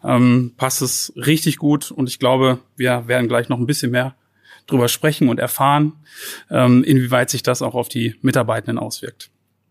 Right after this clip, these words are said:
Genau, D M G Mori, ähm, da können Sie natürlich gleich noch gerne was, ähm, ein bisschen was zu sagen. Ähm, Vorreiter, ähm, ganz großer Player im Bereich Maschinenbau,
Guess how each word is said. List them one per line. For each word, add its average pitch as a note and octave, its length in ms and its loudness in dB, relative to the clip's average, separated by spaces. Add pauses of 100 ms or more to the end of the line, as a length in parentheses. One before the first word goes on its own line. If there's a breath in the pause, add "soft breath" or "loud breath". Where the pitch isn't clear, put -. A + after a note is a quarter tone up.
(140)
Genau, B2+ 260 2
D C3 140 2
M F3 100 2
G F3 80 0
Mori, G#3+ 420 0 (260)
ähm, C#3 420 0
da D3+ 80 -2
können C#3 220 0
Sie D3 80 -4
natürlich C#3+ 360 -6
gleich C#3 200 -6
noch B2+ 160 -12
gerne C3+ 180 -6
was, - 340 -10
ähm, C3+ 360 -10 (420 loud breath)
ein B2+ 60 -6
bisschen E3 300 2
was D3 180 0
zu C#3 80 -2
sagen. F#3 480 2 (200)
Ähm, C3 580 2 (180)
Vorreiter, D3+ 800 0 (240)
ähm, B2 260 0
ganz B2 220 -4
großer C#3+ 260 -6
Player B2+ 300 -4
im B2 100 -6
Bereich A#2 320 -8 (520 loud breath)
Maschinenbau, F3 840 4